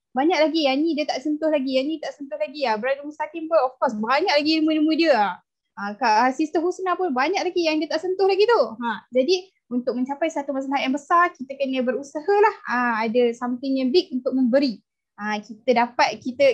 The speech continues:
kita ada lebih, baru kita boleh bagi kan. Ha, macam tu. Okey, jadi kita, ah, okey dah ke?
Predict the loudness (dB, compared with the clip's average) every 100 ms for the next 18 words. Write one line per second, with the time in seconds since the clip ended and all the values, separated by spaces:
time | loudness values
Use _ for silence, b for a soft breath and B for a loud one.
0 | 2 -6 0 0 2 2 4 2 2 2
1 | 0 -2 -4 -2 -2 0 2 2 0 -10
2 | -12 -12 -14 -14 -12 -12 -14 -20 -20 _
3 | -2 0 4 2 2 _ -2 0 2 0
4 | 2 4 6 6 6 6 4 4 6 6
5 | 4 4 2 0 -2 0 2 2